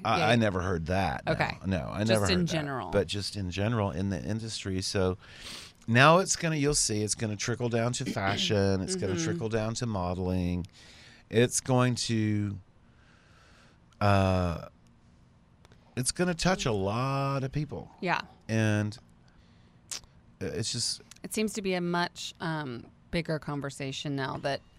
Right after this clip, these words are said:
Speaker 2: everyone's getting involved with.
Speaker 1: That hashtag Me Too.
Speaker 2: Mm-hmm.
Speaker 1: It's kinda surprised me, some people that we both know here in Houston
Speaker 2: Mm-hmm.
Speaker 1: that posted Me Too and
Speaker 2: Mm-hmm.
Speaker 1: told a story.
Speaker 2: Mm-hmm.
Speaker 1: Very interesting.
Speaker 2: Mm-hmm.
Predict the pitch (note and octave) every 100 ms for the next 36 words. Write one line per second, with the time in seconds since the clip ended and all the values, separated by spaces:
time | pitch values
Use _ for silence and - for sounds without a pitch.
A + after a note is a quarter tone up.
0 | - D#3 D#3 D#3 D3+ D#3 D3+ D3 C#3+ C#3+
1 | C3+ C3 D#2+ E2+ - - - - - A#2
2 | A#2+ G#2+ A#2 - A#2 G#2+ G#2+ G#2+ - G#2+
3 | F#2+ G2 G2 G3 G#3+ G3 A3+ - - -
4 | - - - D#3+ - C#3 G#3 A3+ A#2+ A#2
5 | A#2+ C3+ B2 A2+ - A2 G#2+ G#2+ - A#2
6 | A2 F2+ F#2+ G#2 A2+ A#2+ A#2 A2+ A#2 G#2+
7 | A2+ A2 G#2 G#2 G#2 G2+ - A#2+ G3 G3
8 | G#3 G3 G2+ G2 G2 - - - - _
9 | _ - - _ - - G#2 G2+ - A2
10 | G2 - F2+ G2+ F#2 G#2+ G#2 F#2 F#2 G2+
11 | G2+ G2 - A2 G#2 G2+ F#2 G3 G3+ G3+
12 | G3+ G3+ - - - - - A#2 A#2+ A#2+
13 | A#2 A2+ - A2+ - - A#2+ A#2 G#2 G#3+
14 | G3+ G#3 G#3 G#3